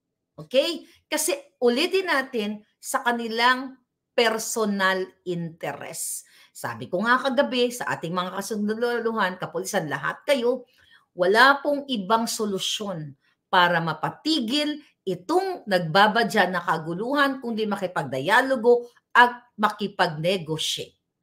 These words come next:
Balikan natin itong tatlong special envoy to China ni Kuting, na ang isa dito nga si Michael Ma. Ito, pakita lang natin dito. Ah, this one.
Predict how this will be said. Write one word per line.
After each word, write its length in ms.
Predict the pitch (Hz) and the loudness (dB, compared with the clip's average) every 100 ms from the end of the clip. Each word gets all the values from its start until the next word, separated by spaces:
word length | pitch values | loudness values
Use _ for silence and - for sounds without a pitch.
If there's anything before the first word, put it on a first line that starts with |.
| _ - - 233 | _ -20 -20 6
Balikan 400 | 403 440 403 359 | 6 8 4 2
natin 560 | 208 254 135 123 147 | 2 0 -4 -6 -8
itong 480 | - 220 - 285 269 | -6 -6 -4 -6 -2
tatlong 480 | 226 208 214 196 208 | -2 -2 -2 -2 -2
special 480 | - - 170 - 185 165 | -6 -4 -2 0 -2 -2
envoy 320 | 151 139 156 | -4 -4 -4
to 160 | 175 | -6
China 400 | 180 135 120 131 | -8 -6 -6 -8
ni 80 | 135 | -8
Kuting, 400 | 170 214 208 156 220 - _ | -8 -8 -6 -8 -10 -16 _
na 160 | 190 196 | 0 0
ang 40 | 196 | 0
isa 160 | - | -2
dito 320 | 175 156 165 156 | -2 -2 -4 -4
nga 80 | 143 | -4
si 240 | - 160 156 | -6 -10 -8
Michael 480 | 120 110 117 113 | -8 -10 -12 -8
Ma. 160 | 131 - - | -8 -10 -8
Ito, 240 | 196 202 | -6 -4
pakita 320 | 247 254 247 | -2 -2 -2
lang 160 | 202 170 | -2 -4
natin 240 | 127 123 | -6 -10
dito. 240 | 104 - - _ _ _ _ _ _ _ _ - _ _ - - - - - | -14 -16 -20 _ _ _ _ _ _ _ _ -20 _ _ -20 -20 -20 -20 4
Ah, 480 | 208 214 208 196 180 | 8 10 8 6 4
this 240 | 185 214 180 | 2 -2 -4
one. 240 | 135 - | -12 -16